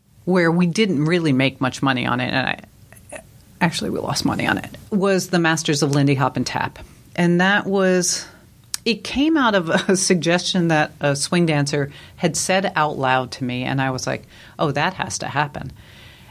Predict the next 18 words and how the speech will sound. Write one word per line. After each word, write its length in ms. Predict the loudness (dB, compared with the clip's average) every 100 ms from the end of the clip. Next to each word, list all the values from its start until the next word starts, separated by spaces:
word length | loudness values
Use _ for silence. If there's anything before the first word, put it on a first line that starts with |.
| -6
And 100 | -4
it 120 | -2
was 200 | 0 -2
bringing 480 | -2 -2 0 0 0
together 500 | 0 0 2 2 0
all 400 | 0 2 2 2
the 220 | 2 2 2
originators 680 | 2 0 0 -2 0 -2 -2
of 220 | -2 -2
the 80 | -4
form 320 | -2 -4 -4
of 140 | -4
Lindy 240 | -4 -2 -2
Hop 400 | 0 -2 -4 -4
who 140 | 0
were 120 | 0
still 380 | 0 0 0 0
alive, 520 | 0 0 0 -4 -10